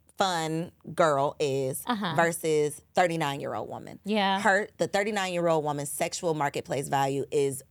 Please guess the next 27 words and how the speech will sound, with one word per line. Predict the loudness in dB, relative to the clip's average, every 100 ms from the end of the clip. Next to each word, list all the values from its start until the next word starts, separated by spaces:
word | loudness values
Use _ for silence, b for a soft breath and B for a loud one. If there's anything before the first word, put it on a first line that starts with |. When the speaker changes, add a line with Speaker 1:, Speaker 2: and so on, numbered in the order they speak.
| _
Speaker 1:
much | -4 -2 -2 -2
lower | -2 0 0 -4
than | -4 -8
the | -6
twenty-one-year-old. | -8 -8 -8 -12 -8 -2 0
Speaker 2:
Uh-huh. | 0 -4
So | -8 -4
basically, | -4 -4
don't | -6 -4
nobody | -4 -4
wanna | -4 -4
have | -6
sex | -6 -10 -10
with | -6
us, | -2 -2 -4
I |
guess. | -10 -6 -6 -6 -6
Speaker 1:
It's | -6 -6 -6 -6
just, | -4 -4
it's | -2
a | 0
little | -2 -4
lower. | -8 -8
Speaker 2:
Except | -8 -6
for | -6
our |
husbands. | -4 -4 -6 -6 -8 -8